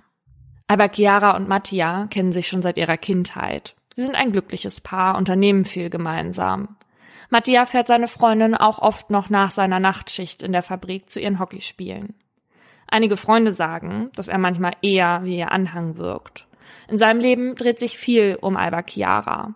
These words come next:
und er tut einiges, damit es ihr gut geht. Ganz zur Freude von Alba Chiaras Eltern.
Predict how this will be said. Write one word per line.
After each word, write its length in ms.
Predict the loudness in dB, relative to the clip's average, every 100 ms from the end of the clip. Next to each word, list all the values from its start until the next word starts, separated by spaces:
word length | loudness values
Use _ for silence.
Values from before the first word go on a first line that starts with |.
| _
und 100 | -4
er 120 | -4
tut 160 | -4 0
einiges, 600 | 2 2 0 -6 -10 -8
damit 240 | -6 -6
es 120 | -8 -6
ihr 100 | -4
gut 260 | -4 -6
geht. 340 | -12 -12 -12 _ _ _ _ _ _ 0
Ganz 320 | 2 2 -4
zur 140 | -6
Freude 440 | -6 0 0 0 -2
von 200 | -4 -2
Alba 300 | -2 -2 -4
Chiaras 480 | -2 -2 -2 -4 -6
Eltern. 540 | -10 -10 -12 -14 -14